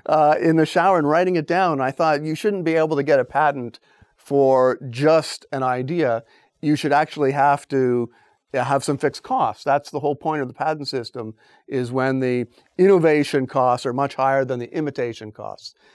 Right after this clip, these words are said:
And to just be able to patent stuff you think in your shower, um, that doesn't actually reflect what we want the patent system to be doing. So that, you know,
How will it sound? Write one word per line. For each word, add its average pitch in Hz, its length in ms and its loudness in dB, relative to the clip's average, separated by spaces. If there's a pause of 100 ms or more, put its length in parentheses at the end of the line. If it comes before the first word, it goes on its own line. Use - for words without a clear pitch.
(200)
And 135 360 -2
to 139 100 -4
just 165 380 0
be 139 140 4
able 143 240 4
to 120 80 0
patent 143 480 -2
stuff 123 320 -4
you 123 80 -8
think 131 220 -6
in 131 100 -6
your 113 120 -10
shower, 131 540 -4 (460)
um, 123 400 -2
that 139 260 0 (180)
doesn't 147 320 0
actually 139 300 -2
reflect 123 420 -2
what 127 140 -12
we 123 80 -6
want 120 240 -6
the 117 60 -16
patent 117 320 -8
system 113 320 -12
to 107 80 -16
be 110 100 -14
doing. - 260 -8 (320)
So 139 220 -2
that, 139 240 2 (460)
you 143 120 -6
know, 107 200 -10